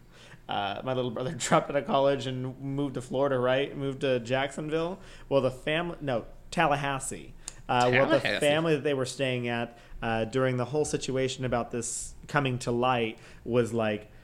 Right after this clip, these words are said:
Speaker 1: this, they, he was moving across the country. He was twenty-one and going to stay with the seventeen-year-old, uh,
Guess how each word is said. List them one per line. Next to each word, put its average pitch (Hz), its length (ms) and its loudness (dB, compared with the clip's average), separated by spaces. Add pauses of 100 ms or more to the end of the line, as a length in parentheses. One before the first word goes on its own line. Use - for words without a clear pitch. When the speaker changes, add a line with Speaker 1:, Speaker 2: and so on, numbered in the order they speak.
(200)
Speaker 1:
this, 160 320 -2
they, 151 440 2
he 165 140 0
was 202 120 0
moving 175 240 2
across 156 280 2
the 156 60 -2
country. 127 320 0
He 139 80 0
was 139 160 0
twenty-one 123 680 -2
and 117 640 -6
going 127 240 0
to 120 80 -4
stay 127 220 2
with 120 160 0
the 113 80 -2
seventeen-year-old, 113 1040 -2 (340)
uh, 110 380 2